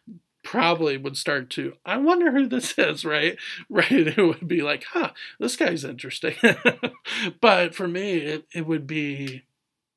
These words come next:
I, I think it's interesting because I think she maybe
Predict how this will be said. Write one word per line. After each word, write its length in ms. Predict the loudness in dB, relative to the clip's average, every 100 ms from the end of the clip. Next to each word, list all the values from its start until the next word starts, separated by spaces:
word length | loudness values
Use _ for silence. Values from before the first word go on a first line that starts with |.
| _ _ -8
I, 300 | -4 0 0
I 40 |
think 300 | -2 -6 -8
it's 200 | -12 -14
interesting 640 | -14 -12 -12 -12 -12 -12 -12
because 340 | -4 -4 -2
I 100 | -2
think 320 | -4 -6 -6
she 480 | -6 -6 -4 -6 -8 -12 -20 -18 -10
maybe 720 | -4 -2 -2 -4 -6 -8